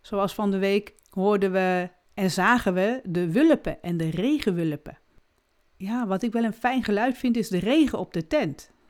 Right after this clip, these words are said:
En die kan ik alleen horen met mijn hoortoestellen in. Want anders hoor ik wel iets, maar dan weet ik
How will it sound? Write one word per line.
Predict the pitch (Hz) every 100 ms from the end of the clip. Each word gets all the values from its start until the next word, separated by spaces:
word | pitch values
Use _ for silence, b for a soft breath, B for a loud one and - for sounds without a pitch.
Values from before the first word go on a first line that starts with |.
| _
En | 226
die | 233
kan | 285 269
ik | 269
alleen | 247 294
horen | 262 269 269 240
met | 240 240
mijn | 214
hoortoestellen | 220 254 247 220 240 208 190
in. | 202 233 320 - _ _ _ _ _ _
Want | 208
anders | 202 240 240
hoor | 202 226 285
ik | 262
wel | 214 -
iets, | 269 269 -
maar | 240 220
dan | 214 208 190 180
weet | 190 240
ik | 226